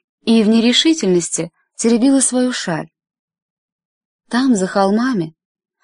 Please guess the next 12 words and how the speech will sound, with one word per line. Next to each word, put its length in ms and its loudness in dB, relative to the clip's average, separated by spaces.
бесплодные 680 0
вересковые 560 0
пустоши 640 -8
сменяются 640 0
пастбищами, 840 -4
а 220 0
за 120 -2
пастбищами 800 -6
начинается 720 -2
край 280 -2
долины 420 -2
ручьев. 500 -8